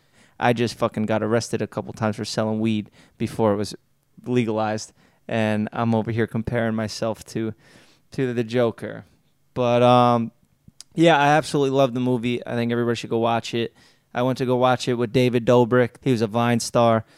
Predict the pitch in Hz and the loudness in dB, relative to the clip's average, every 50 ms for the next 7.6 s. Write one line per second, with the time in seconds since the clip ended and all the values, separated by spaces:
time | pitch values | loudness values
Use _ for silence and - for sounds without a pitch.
0 | _ _ - - 131 123 117 - - - 139 123 107 - 123 104 117 110 107 107 | _ _ 0 2 2 2 2 0 -2 0 0 0 2 -2 -2 0 0 0 0 -2
1 | 107 104 101 - 104 - - 127 131 120 104 127 123 120 113 113 117 110 107 107 | -2 -4 -4 -6 -8 -10 -10 -8 -8 -4 -2 0 0 2 2 2 0 0 -4 -10
2 | _ _ _ _ _ _ - 139 131 - - 143 139 127 127 131 120 - - - | _ _ _ _ _ _ -4 -4 -4 -2 0 0 0 0 0 -2 -2 -4 -4 -4
3 | 135 120 117 117 113 107 _ _ _ _ _ _ - 131 110 117 110 - - - | -2 0 0 -2 -2 -6 _ _ _ _ _ _ 0 2 2 2 -4 -4 -6 -4
4 | 127 117 104 104 98 - - - - - _ _ _ _ _ _ _ _ _ - | -2 0 0 0 -2 -4 -6 -8 -10 -12 _ _ _ _ _ _ _ _ _ -2
5 | - 123 120 117 117 113 113 110 104 123 127 123 135 123 143 151 151 143 135 - | 2 2 4 4 4 2 0 0 0 0 2 2 2 4 4 4 4 4 2 0
6 | - 147 135 127 127 127 123 120 117 - _ _ _ _ _ _ _ _ _ _ | 0 2 4 4 2 2 0 -2 -4 -8 _ _ _ _ _ _ _ _ _ _
7 | _ _ _ 127 123 120 117 113 104 - _ | _ _ _ 2 4 4 4 4 2 -2 _